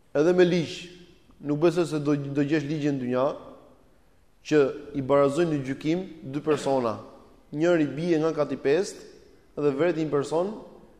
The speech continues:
poshtë. Bile këtë që ishin kat pestë e morën në hodhën disa persona të tjerë, nga kati pestë dhe ra mi për një person të tretë dhe e vrau atë. Tash ky që ra nga kati pestë shpëtoi. Kurse ishte poshtë vdiq. Ky që shpëtoi tash, i thon,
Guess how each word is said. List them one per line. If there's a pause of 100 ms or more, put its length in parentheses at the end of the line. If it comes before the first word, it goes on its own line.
(420)
poshtë. (1300)
Bile
këtë
që
ishin
kat
pestë
e
morën
në
hodhën
disa
persona
të
tjerë,
nga
kati
pestë
dhe
ra
mi
për
një
person
të
tretë
dhe
e
vrau
atë. (1600)
Tash (100)
ky
që
ra
nga
kati
pestë
shpëtoi. (500)
Kurse
ishte
poshtë
vdiq. (580)
Ky
që
shpëtoi
tash,
i
thon,